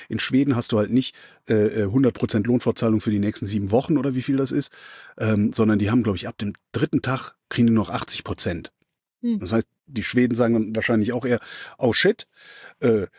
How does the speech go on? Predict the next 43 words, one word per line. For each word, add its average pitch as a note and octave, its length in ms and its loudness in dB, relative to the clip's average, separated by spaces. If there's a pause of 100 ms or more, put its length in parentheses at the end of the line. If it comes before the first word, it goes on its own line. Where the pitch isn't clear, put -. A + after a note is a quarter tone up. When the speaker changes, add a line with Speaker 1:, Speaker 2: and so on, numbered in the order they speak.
(120)
Speaker 1:
ich A#2 180 -2
hätte C3+ 220 2
lieber C3 180 2
die A2 100 0
Kohle, E3+ 560 2
ich A#2+ 140 -10
komm B2 160 0
zwei A#2 240 2
Stunden A2 260 2
täglich G2 320 0
ins G#2+ 140 0
Büro, A#2+ 320 2
solange A2 300 2
da G#2+ 80 2
noch G#2 120 -2
keiner G2+ 240 0
ist, F2+ 160 0
damit G2 140 0
ich F2+ 80 -4
keinen F2+ 220 -2
anstecke“ - 360 -8
oder - 160 -12
irgendwie - 220 -20
sowas. - 260 -18 (360)
Speaker 2:
Hm. G3 180 -2
Speaker 1:
Das - 200 -8
kann G#2+ 120 0
man A2+ 80 4
ja E2 80 -2
alles G2 160 0
diskutieren, F2+ 540 0
hat - 120 -2
jetzt - 280 -2
nur, F#2 280 -2
äh, D#2+ 140 -8
ne, F#2+ 340 -2
ich, - 220 -8 (640)
ja, - 260 -8
der G#2 80 0
Präsident G2 440 0
der E2 60 -2
Bundesärztekammer - 840 -6
halt. - 240 -16